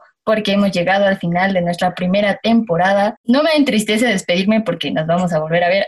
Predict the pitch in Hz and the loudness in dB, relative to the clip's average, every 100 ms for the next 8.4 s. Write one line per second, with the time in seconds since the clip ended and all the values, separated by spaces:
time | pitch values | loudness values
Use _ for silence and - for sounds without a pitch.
0 | - 180 175 175 185 - - - _ 202 | -4 -4 -4 -4 -6 -8 -12 -14 _ 0
1 | 208 214 220 233 226 240 233 226 220 214 | 2 2 2 2 0 0 0 0 0 2
2 | 208 180 - 190 190 214 208 - _ 190 | 2 0 -4 -4 0 0 -2 -6 _ -2
3 | 208 196 196 233 262 - 190 190 220 214 | 0 0 0 0 -2 -2 -6 0 2 2
4 | 202 190 196 214 202 202 214 226 226 202 | 0 0 0 0 0 2 2 0 2 2
5 | 214 214 180 202 202 220 220 180 175 185 | 0 -2 -6 -2 0 0 0 -4 -2 0
6 | 247 269 233 233 226 220 214 214 175 175 | 0 0 -2 -2 0 2 2 0 -4 -4
7 | 185 185 208 240 233 180 180 170 170 196 | -4 -2 0 -2 0 -2 -2 -4 -2 2
8 | 233 247 269 | 4 4 2